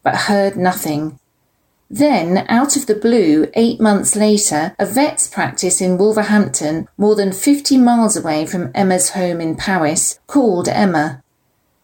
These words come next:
A cocker spaniel had been handed in to them by an ambulance worker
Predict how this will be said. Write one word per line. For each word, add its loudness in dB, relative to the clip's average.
A -2
cocker 0
spaniel 0
had 0
been 2
handed 2
in 0
to -8
them -6
by 0
an 2
ambulance 0
worker -4